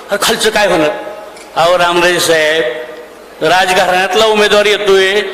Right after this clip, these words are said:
नको ती निवडून आली या माढ्यात, आणि तुम्ही काय सांगताय खालचं काय करणार? म्हणे करमाळ्यामध्ये एक लाखाचं लीड मिळणार.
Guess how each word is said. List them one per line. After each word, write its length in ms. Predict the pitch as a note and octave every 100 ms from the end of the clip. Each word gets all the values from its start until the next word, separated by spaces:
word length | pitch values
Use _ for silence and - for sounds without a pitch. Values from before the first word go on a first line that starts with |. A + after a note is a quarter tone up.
| - - - -
नको 420 | F#3 G3+ G#3+ A3+
ती 80 | B3+
निवडून 340 | B3+ B3 -
आली 220 | B3 A#3 A#3
या 100 | A#3+
माढ्यात, 320 | A#3+ A3 A#3
आणि 220 | A#3 A#3
तुम्ही 160 | B3 B3+
काय 180 | C#4
सांगताय 380 | C#4+ B3 A3+ A#3 A3
खालचं 280 | G#3+ G#3 G#3+
काय 160 | G3+
करणार? 300 | F#3+ F#3 F#3 - - - - -
म्हणे 320 | F#3 G#3 A#3+
करमाळ्यामध्ये 880 | A#3 A#3 A#3 G3+ G#3 G#3 G#3 G3+ G3+
एक 380 | A#3 F#3+ A3 G#3+
लाखाचं 500 | F3 E3 F#3 F3 F3
लीड 200 | E3 D#3
मिळणार. 280 | C#3+ C3